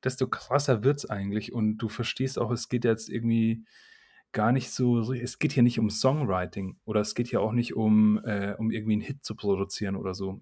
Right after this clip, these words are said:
Da geht's um was ganz anderes. Da geht's um einen Ausdruck von einer Attitüde und, und Ausdruck von einer Lebensart und einer Einstellung zur Welt. Und, und, und das, finde ich, transportiert das Album schon sehr gut.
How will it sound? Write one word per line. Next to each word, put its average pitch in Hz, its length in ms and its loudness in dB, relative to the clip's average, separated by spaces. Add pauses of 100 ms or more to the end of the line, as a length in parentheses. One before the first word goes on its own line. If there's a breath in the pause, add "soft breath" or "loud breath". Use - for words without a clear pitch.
Da 104 120 -6
geht's 113 220 -2
um 113 60 0
was 107 160 0
ganz 107 220 2
anderes. 110 480 0
Da 104 100 -6
geht's 110 280 -6
um 110 140 -2
einen 107 140 2
Ausdruck 113 460 -4
von 113 180 -4
einer 107 100 -4
Attitüde 131 640 -2 (600 loud breath)
und, 107 440 2
und 107 320 0
Ausdruck 113 400 -4
von 113 180 -2
einer 104 160 2
Lebensart 107 680 -2
und 107 140 -4
einer 104 160 -6
Einstellung 107 500 -4
zur 95 200 -4
Welt. 110 300 0
Und, 101 600 -4
und, 104 360 -4
und 110 160 -6
das, - 140 -2
finde 131 200 -2
ich, - 160 -10 (280)
transportiert - 600 -4
das 107 120 -4
Album 110 380 2
schon 110 300 0
sehr 107 180 2
gut. 123 380 -4